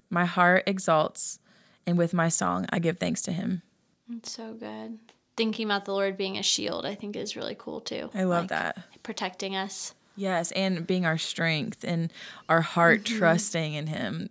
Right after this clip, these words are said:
Speaker 1: That's Psalm twenty-eight seven. I really
Speaker 2: Yeah.
Speaker 1: like that one. If you feel like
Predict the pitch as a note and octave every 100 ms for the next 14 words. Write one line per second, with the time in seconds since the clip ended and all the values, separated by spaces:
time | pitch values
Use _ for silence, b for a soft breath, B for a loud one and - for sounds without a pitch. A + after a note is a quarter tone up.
0 | - E3+ - - F3 D#3+ - - D#3+ D#3
1 | D3 - - - - - - - E3 D#3+
2 | - - F#2 - F#3 F3 B B B B
3 | B B A3 G#3+ A#3+ A#3+ C4 A#3 G#3+ G3+
4 | F3+ - - -